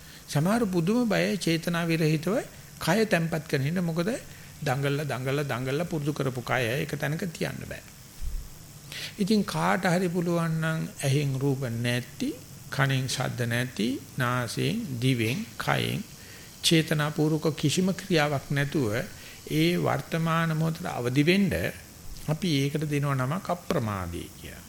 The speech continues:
අපි ඒක දෙනවා නම සතිය කිය. ආන්න එතෙන්ට ගියොත් යම් කිසි කෙනෙකුට ඒක එක චිත්තක්ෂණයකට ගියාට යාට තේරෙන්නේ නැහැ. මොකද සංසාරේ ගොඩක් අපි ඉඳලා තියෙන්නේ අතීතේ අනාගතේ.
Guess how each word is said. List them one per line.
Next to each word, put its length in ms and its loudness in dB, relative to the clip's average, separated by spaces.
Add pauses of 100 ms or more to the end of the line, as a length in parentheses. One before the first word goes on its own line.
අපි 220 0
ඒක 160 2
දෙනවා 280 -2
නම 160 0
සතිය 540 -2
කිය. 260 -10 (680)
ආන්න 480 4
එතෙන්ට 440 2 (800)
ගියොත් 520 6 (880)
යම් 220 0
කිසි 240 0
කෙනෙකුට 520 -2 (600)
ඒක 160 2 (420)
එක 240 -4
චිත්තක්ෂණයකට 720 -2
ගියාට 260 0
යාට 280 0
තේරෙන්නේ 520 4
නැහැ. 140 2
මොකද 240 0
සංසාරේ 480 0
ගොඩක් 340 2
අපි 160 -2
ඉඳලා 240 -2
තියෙන්නේ 300 0
අතීතේ 460 0
අනාගතේ. 540 -8